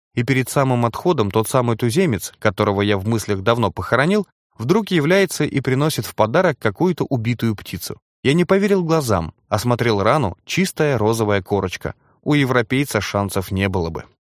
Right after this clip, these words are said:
В провоцировании дивертикулёза раньше также обвиняли кукурузу, семечки, орехи, якобы они засоряют кишечник. Никаких доказательств этому не нашли. Наоборот, ешьте на здоровье.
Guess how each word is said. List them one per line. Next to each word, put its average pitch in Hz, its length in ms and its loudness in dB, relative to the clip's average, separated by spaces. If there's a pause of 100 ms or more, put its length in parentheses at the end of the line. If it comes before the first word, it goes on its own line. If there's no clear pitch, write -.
(220)
В - 100 -16
провоцировании 147 920 2
дивертикулёза 139 920 0 (220)
раньше 170 400 2
также 151 320 2
обвиняли 131 460 2
кукурузу, 117 680 0 (180)
семечки, 151 540 0
орехи, 110 520 2 (200)
якобы 160 420 2
они 165 220 2
засоряют 107 580 2
кишечник. - 680 -4 (140)
Никаких 139 500 2
доказательств 139 800 2
этому 107 320 0
не 123 120 0
нашли. 147 460 -2 (300)
Наоборот, 143 680 2 (180)
ешьте 143 440 0
на 151 140 0
здоровье. 104 540 0